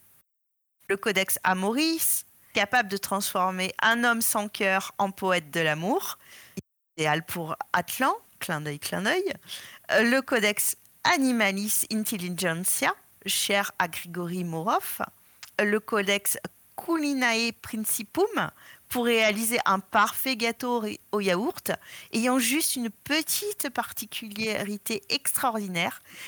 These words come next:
qui plaît tellement à mes tables, mes joueuses, vous êtes géniaux. Le codex Jocus,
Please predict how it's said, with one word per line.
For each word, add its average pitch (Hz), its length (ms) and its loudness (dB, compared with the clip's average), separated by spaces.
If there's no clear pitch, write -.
qui 233 160 -4
plaît 214 260 0
tellement 247 500 4
à 302 120 4
mes 214 160 0
tables, 202 480 0
mes 190 100 0
joueuses, 214 680 2
vous 165 200 -4
êtes 160 120 -2
géniaux. 156 420 -6
Le 170 80 -8
codex 190 600 0
Jocus, - 680 -2